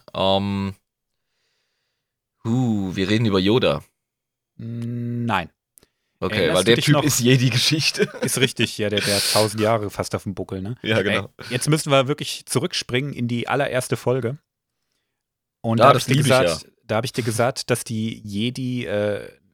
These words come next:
Speaker 2: einen Vorgängerfraktion
Speaker 1: Ach, wir
Speaker 2: hatten.
Speaker 1: reden heute über die Jedi.
Speaker 2: Yes.
Speaker 1: Ah, cool. Mhm.
Speaker 2: Hey, schön, dass du dir den Begriff noch gemerkt hast.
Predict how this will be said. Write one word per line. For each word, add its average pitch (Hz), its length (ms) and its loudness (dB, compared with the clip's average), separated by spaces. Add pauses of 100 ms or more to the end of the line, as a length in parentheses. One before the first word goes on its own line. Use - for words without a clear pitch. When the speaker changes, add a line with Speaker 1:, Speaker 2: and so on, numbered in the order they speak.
(180)
Speaker 2:
einen 104 140 -4
Vorgängerfraktion 113 920 2
Speaker 1:
Ach, 170 200 6
wir 107 180 4
Speaker 2:
hatten. 131 80 6
Speaker 1:
reden 143 180 6
heute 127 240 8
über 113 160 6
die 101 80 -4
Jedi. 95 580 2 (320)
Speaker 2:
Yes. 127 800 0 (340)
Speaker 1:
Ah, 113 500 4 (100)
cool. 151 300 0 (100)
Mhm. 92 160 -10
Speaker 2:
Hey, 123 140 -2
schön, 202 240 2
dass 175 140 2
du - 60 -4
dir 101 100 2
den 98 80 -6
Begriff - 240 -8
noch 117 120 -4
gemerkt 85 380 -10
hast. - 240 -16